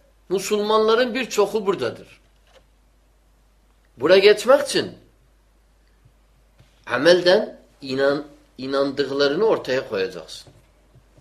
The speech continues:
Bu alan çok zor alandır. Zoru şudur,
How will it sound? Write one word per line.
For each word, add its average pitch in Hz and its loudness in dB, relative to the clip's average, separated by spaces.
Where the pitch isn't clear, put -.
Bu 131 0
alan 165 2
çok 147 -4
zor 180 2
alandır. 110 -2
Zoru 175 2
şudur, 269 -2